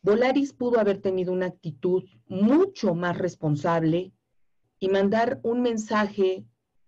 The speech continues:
WhatsApp, un mensaje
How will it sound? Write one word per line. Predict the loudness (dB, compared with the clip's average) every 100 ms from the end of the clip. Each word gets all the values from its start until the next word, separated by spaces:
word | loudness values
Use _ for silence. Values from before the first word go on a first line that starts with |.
| _ _ _ _
WhatsApp, | 0 0 0 -4 0 0 -2 -10 _ _ _ _ _ _ _ _ _
un | 0 2
mensaje | 2 0 -2 -2 -2 -2 -2 -6